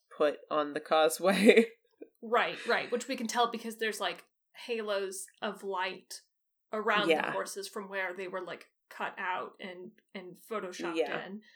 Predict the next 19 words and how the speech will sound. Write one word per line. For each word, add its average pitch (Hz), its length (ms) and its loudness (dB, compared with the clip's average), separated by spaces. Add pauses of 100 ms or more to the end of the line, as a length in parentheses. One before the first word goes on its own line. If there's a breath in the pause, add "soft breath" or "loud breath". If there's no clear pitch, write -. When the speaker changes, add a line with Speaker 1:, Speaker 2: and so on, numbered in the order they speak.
(520 soft breath)
Speaker 2:
Yeah, 220 300 -4
so 240 540 2 (340)
it, - 260 -4
it's - 200 -8
just 262 180 -8
kind 247 160 0
of 214 60 -4
a 214 80 0
weird 208 260 -2
little 196 460 2 (260)
continuity 208 640 -4
thing 214 320 -2
that 190 260 0 (360)
creates 262 340 -2
a 233 80 6
weird 226 340 4
wrinkle 214 320 -2
for - 240 -8
us, 202 480 2